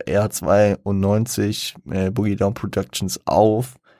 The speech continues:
und machte solo weiter. Das bekannteste Ding war wahrscheinlich sogar direkt sein erstes Album, sein erstes Soloalbum, nämlich Return of the Boom Bap von vierundneunzig mit dem Hit-Track,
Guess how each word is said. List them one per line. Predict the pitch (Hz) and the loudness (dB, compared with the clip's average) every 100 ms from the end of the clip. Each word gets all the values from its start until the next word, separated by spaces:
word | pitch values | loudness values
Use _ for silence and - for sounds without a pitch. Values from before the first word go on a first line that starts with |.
| _ _ _ _ _ | _ _ _ _ _
und | 92 | -4
machte | 101 - 98 | -4 0 2
solo | 95 113 110 92 | 4 4 4 4
weiter. | 101 101 110 90 85 - | 4 4 2 4 2 -4
Das | - 95 | -10 -6
bekannteste | - 95 107 120 104 | -2 2 2 2 0
Ding | 101 107 107 80 | 0 2 0 0
war | 92 | 0
wahrscheinlich | 95 - 104 98 | 0 2 0 2
sogar | 101 98 95 | 2 2 2
direkt | - 98 104 | 0 -2 -2
sein | 101 | 0
erstes | 90 95 - - | 2 0 -2 -2
Album, | 85 101 113 110 | 2 2 0 0
sein | 101 | 0
erstes | 90 - | 0 -2
Soloalbum, | 104 107 90 98 104 104 | -2 2 4 4 2 0
nämlich | 98 92 - | 0 0 -2
Return | 101 98 101 95 | -6 0 2 2
of | - | 0
the | - | -4
Boom | 127 101 110 | -2 -2 2
Bap | 92 95 110 | 4 4 2
von | - 95 | -4 -4
vierundneunzig | 117 101 98 101 101 110 - 101 113 - | -4 -2 0 2 2 0 -2 -2 -4 -6
mit | 92 95 - | -2 -2 0
dem | 90 90 92 | 2 2 -2
Hit-Track, | - - - - 123 _ - - 90 92 | -8 -8 -8 -10 -18 _ -6 0 0 0